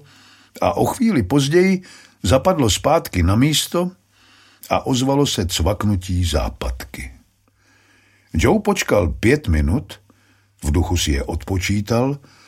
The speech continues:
potom se vynořil z oné druhé vedlejší uličky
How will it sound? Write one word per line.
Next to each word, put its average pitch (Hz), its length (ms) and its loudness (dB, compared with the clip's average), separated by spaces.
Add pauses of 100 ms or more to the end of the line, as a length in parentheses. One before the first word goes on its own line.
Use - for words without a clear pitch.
(320)
potom 139 300 2
se 107 140 2
vynořil 151 460 4
z - 120 -2
oné 101 360 2
druhé 120 460 4
vedlejší 165 560 0
uličky 151 680 0